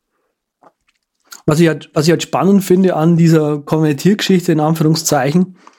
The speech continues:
ähm, dass man eigentlich relativ schnell von diesem Ding, was relativ ungeordnet noch ausschaut, in so einem Mindmapping-App zum Beispiel,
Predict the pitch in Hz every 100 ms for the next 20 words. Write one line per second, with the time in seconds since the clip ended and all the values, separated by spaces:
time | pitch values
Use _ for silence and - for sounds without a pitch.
0 | _ _ _ _ - 135 139 139 139 139
1 | 139 135 - _ _ _ _ _ - 143
2 | 151 151 147 139 - _ _ _ _ _
3 | _ _ _ _ _ _ _ _ _ _
4 | - 135 220 240 214 196 165 160 180 202
5 | 160 143 - - 151 151 208 202 143 147
6 | - 151 160 160 165 151 147 147 165 -
7 | 202 165 139 190 214 147 143 - 147 160
8 | 151 147 208 220 233 190 175 165 165 147
9 | 139 143 139 190 - 165 160 165 165 170
10 | 151 139 127 170 170 170 160 160 175 -
11 | 170 156 160 185 196